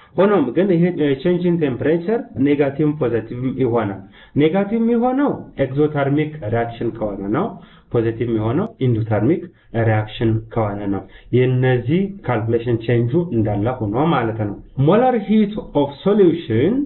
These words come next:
እ፣ ቼንጅ ኢን ሂት ኦፍ ሶሉሽን እንላለን። ኢንታልፒ ኦፍ ሶሉሽን ብለንም እንጠራለን። Of substance is the heat absorbed or released when one mole of substance is, uh, dissolved in water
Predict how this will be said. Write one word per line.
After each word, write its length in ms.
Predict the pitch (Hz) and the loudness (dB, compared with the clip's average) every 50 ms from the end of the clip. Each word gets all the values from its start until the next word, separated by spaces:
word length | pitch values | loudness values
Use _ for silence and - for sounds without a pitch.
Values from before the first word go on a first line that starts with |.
| - - | -4 -8
እ፣ 120 | - 123 120 117 113 110 110 107 110 | -4 -2 0 2 2 2 2 0 0
ቼንጅ 280 | - 139 127 123 117 131 | 0 0 0 0 0 0
ኢን 140 | 156 175 170 175 - - - - | 0 0 0 -4 -8 -14 -10 -2
ሂት 200 | - 127 - - | -2 0 0 0
ኦፍ 120 | 107 - - | -4 -4 -2
ሶሉሽን 460 | - 110 101 113 123 120 - 156 135 | -2 -2 0 2 0 2 2 2 2
እንላለን። 500 | 104 101 104 101 98 101 120 190 233 240 - - - - - | 2 0 -4 -6 -4 -2 0 0 0 -2 -4 -8 -16 -14 -4
ኢንታልፒ 400 | - 135 123 113 120 117 110 - 131 | -2 0 0 0 0 -2 -2 0 0
ኦፍ 140 | 120 113 - | 0 0 0
ሶሉሽን 420 | - - 113 110 110 110 127 127 | -2 -2 0 0 0 0 -2 -2
ብለንም 360 | 107 107 113 117 120 143 170 175 | 0 0 0 0 2 2 2 0
እንጠራለን። 600 | 127 - - 110 107 101 98 101 131 175 233 - - - - - - - - - | 0 0 -4 -4 -4 -4 -2 0 0 0 0 0 -6 -12 -18 -20 -20 -20 -8 -4
Of 160 | 139 143 139 | -2 -2 -2
substance 560 | - - 233 240 208 170 - 180 165 151 147 139 143 135 131 | 0 0 0 0 0 -2 -2 0 0 0 0 -2 -2 -2 0
is 380 | 123 110 110 117 143 180 196 160 120 | 2 2 2 2 2 2 0 0 -2
the 140 | 113 127 135 | -2 -2 -2
heat 280 | 127 - - 233 233 - - | -2 -2 -4 -4 -4 -4 -6
absorbed 580 | - - 139 135 131 135 151 147 143 135 - - - 101 | -6 -4 -4 -2 2 2 2 2 2 0 -2 -6 -8 -4
or 180 | 120 113 117 131 156 160 - | -2 0 0 0 0 -2 -2
released 640 | 120 135 151 160 170 160 156 131 120 110 107 - - - _ _ | 0 2 4 4 6 6 4 4 0 -4 -8 -10 -16 -20 _ _
when 380 | - 135 139 151 170 185 208 214 190 139 113 117 | -2 2 4 4 4 4 4 2 0 -2 0 0
one 240 | 127 139 160 175 175 | 0 2 2 2 4
mole 260 | 170 170 165 156 147 | 4 4 4 2 2
of 80 | 131 - | 0 -4
substance 560 | - - 139 120 - - - 135 135 131 131 - - 156 | -4 -4 -4 -4 -4 -4 -4 -2 -2 -2 -4 -6 -8 -4
is, 220 | 120 117 113 110 107 104 - - | -2 0 0 0 -2 -6 -10 -10
uh, 220 | - 117 117 120 117 | -2 2 2 2 2
dissolved 500 | 117 127 120 123 135 131 127 127 123 - - | 0 -4 -2 -2 -2 -2 -2 -4 -6 -6 -2
in 200 | - 170 202 190 147 | 0 2 2 2 2
water 440 | 110 113 127 135 135 - - 117 104 | 0 0 0 0 -2 -2 -4 -6 -8